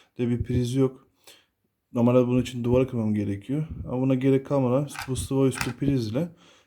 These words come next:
e, elektrik ihtiyacımı karşılayabileceğim. Şurada bir vidası var. Bu vidayı buradan söküp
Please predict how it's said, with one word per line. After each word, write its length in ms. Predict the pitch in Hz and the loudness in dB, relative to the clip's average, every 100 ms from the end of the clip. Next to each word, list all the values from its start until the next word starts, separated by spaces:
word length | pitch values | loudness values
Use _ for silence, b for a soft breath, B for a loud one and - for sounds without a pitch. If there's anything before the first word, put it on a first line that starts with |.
| _ | _
e, 120 | - 113 110 107 71 | -4 0 0 0 0
elektrik 420 | 117 123 123 127 | 2 0 -2 -6
ihtiyacımı 580 | 123 - 123 117 123 123 | -4 0 0 2 -2 -2
karşılayabileceğim. 880 | 127 117 - 127 131 127 117 113 151 - _ _ B B B B B _ | -2 -2 -2 -6 -4 -4 -2 -2 -4 -10 _ _ B B B B B _
Şurada 260 | 147 151 | 0 0
bir 40 | 147 | 2
vidası 420 | 147 147 - 143 | 2 0 0 -2
var. 180 | 147 - | -2 -2
Bu 100 | 131 | -2
vidayı 400 | 131 135 131 101 117 123 120 - | 0 2 0 -2 -6 -4 -6 -6
buradan 240 | 127 123 120 | -6 -4 -4
söküp 460 | - 143 - 139 | -4 -6 -4 0